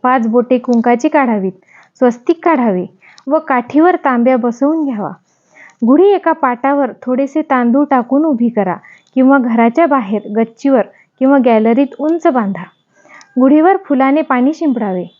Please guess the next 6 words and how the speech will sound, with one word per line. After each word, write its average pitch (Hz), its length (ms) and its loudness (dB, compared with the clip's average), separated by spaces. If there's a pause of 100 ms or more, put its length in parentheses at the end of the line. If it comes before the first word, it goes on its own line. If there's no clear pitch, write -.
नंतर 240 360 0
दूध 277 240 2
शिंपडावे, 208 560 0 (480)
परत 427 300 0
पाणी 294 260 0
शिंपडावे. 196 500 -4